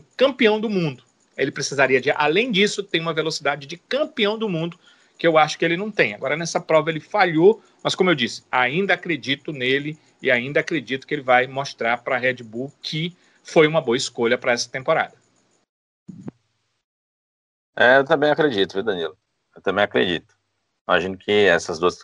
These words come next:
Speaker 2: é, essas duas corridas foram problemáticas, mas por início da adaptação, acredito que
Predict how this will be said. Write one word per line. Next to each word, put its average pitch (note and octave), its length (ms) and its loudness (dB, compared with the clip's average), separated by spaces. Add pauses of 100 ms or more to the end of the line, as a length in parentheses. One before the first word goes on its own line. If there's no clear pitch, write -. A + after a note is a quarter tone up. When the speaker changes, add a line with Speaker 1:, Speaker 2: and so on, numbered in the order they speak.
(680)
Speaker 2:
é, E2+ 640 2
essas E2+ 240 -4
duas E2+ 180 2
corridas F2+ 640 2
foram F#2+ 260 2
problemáticas, F#2 720 2
mas F#2 220 -4
por A2 180 2
início G2 240 0
da F2 160 6
adaptação, F2+ 500 0
acredito F2 360 -4
que - 200 -14